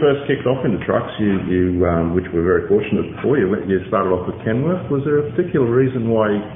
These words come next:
Kenworth was a, a chosen product? And, and, uh, been dealing with Les now since nineteen eighty-eight, and, and we were very fortunate last year to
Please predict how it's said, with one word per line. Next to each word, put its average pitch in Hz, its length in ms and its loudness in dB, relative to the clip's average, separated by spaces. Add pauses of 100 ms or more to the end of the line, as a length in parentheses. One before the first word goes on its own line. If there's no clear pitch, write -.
(100)
Kenworth 113 400 2
was 104 240 0
a, - 720 -2
a 95 100 -2
chosen 98 560 0
product? 131 340 0
And, 92 220 -2
and, 90 180 -2 (800)
uh, 87 560 -2
been 101 160 4
dealing 113 240 4
with 101 80 -2
Les 104 240 4
now 101 240 2
since 101 160 -4
nineteen 101 320 2
eighty-eight, 101 480 2
and, 95 240 0
and 95 80 0
we 95 80 2
were 95 80 -2
very 104 240 2
fortunate 98 320 -4
last 98 400 -2
year 98 160 4
to 90 240 0